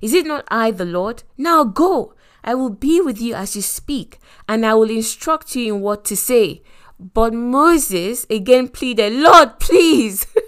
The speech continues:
<laughs> send anyone else, anyone but me, Lord. I don't want to, I don't feel like doing this thing." This is a dream that this guy has carried for forty-five years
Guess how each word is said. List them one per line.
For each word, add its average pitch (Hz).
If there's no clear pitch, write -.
<laughs> -
send 349
anyone 311
else, 220
anyone 285
but 233
me, 247
Lord. 165
I 285
don't 262
want 233
to, -
I 214
don't 269
feel 269
like 208
doing 220
this 208
thing." -
This 320
is 247
a 214
dream 226
that 180
this 240
guy 185
has 175
carried 165
for 160
forty-five 196
years -